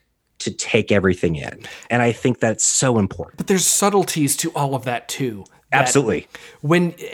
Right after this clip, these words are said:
Speaker 2: so you, you, if you've paid any attention to, to the media around this game, even if you've played the game or not, you know that, that Kratos refers to his son as "boy."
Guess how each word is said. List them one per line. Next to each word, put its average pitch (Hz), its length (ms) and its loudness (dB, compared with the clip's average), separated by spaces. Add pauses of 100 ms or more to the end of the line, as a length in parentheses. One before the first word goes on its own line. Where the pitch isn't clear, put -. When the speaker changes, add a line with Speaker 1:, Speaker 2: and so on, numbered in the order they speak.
(140)
Speaker 2:
so 170 360 4
you, 175 340 4
you, 170 200 -2
if 180 160 0
you've 175 240 4
paid 196 240 4
any 170 220 4
attention 143 440 2
to, 131 300 0
to 131 120 -8
the 120 320 -2 (720)
media 147 500 4
around 135 300 2
this 139 180 0
game, 139 460 2 (360)
even 147 200 4
if 147 160 0
you've 135 140 -2
played 143 240 2
the 139 80 0
game 135 220 2
or 120 80 0
not, 127 440 2 (340)
you 143 220 2
know 151 200 4
that, 143 300 -2
that 131 380 -4
Kratos 143 600 0
refers 139 460 2
to 127 480 0
his 131 200 -2
son 135 240 2
as 120 260 -2 (380)
"boy." 139 480 4